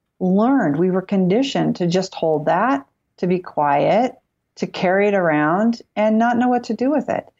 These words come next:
until we get to our own personal breaking point. And, you know, we all have disease and disorder around a lot of different things, but, um, it's time for us. We get to heal, we get to balance, we get to bring things back into harmony and resonance. And, and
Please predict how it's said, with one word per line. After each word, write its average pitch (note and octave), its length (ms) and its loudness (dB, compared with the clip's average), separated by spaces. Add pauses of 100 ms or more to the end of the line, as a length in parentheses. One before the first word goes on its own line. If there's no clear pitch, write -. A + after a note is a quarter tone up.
(180)
until G3 260 0
we F#3+ 80 2
get F#3 200 -2
to F#3+ 100 -4
our F3 120 2
own E3 140 -2
personal D#3+ 400 -4
breaking F#3 380 -2
point. - 400 -2
And, D3+ 320 -2
you E3+ 100 0
know, D3+ 120 2
we D3+ 140 2
all D#3+ 160 0
have D#3 300 -2
disease E3 480 0
and D#3+ 140 0
disorder E3 520 0
around D#3+ 600 0 (340)
a - 80 -2
lot F3+ 240 2
of A#3+ 140 -2
different - 320 -8
things, - 340 -6
but, - 400 -4 (460)
um, F3+ 280 -4
it's E4 240 -2
time F4+ 360 -2
for - 200 -2
us. E3 240 -2
We - 80 -4
get E4 220 -4
to D#4 100 -8
heal, E4+ 380 -2
we D4 80 0
get - 160 -6
to A#3+ 80 -4
balance, C#4 600 0
we A#3 60 -2
get A#3 140 -2
to A#3+ 60 -2
bring A#3+ 260 0
things A#3 220 0
back A3+ 280 -2
into G3 260 -2 (380)
harmony A3+ 580 2
and F3+ 140 2
resonance. E3+ 640 0
And, D#3 380 0
and F3 220 -2